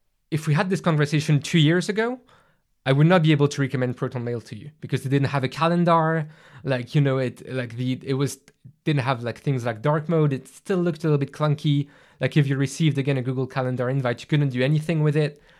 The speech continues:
Now you could just press the same button that you have in Gmail. It says, "Yes, I would like to attend."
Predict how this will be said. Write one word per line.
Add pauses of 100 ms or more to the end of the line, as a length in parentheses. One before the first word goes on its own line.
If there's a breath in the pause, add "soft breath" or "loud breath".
Now
you
could
just
press
the
same
button
that
you
have
in
Gmail.
It
says,
"Yes,
I
would
like
to
attend."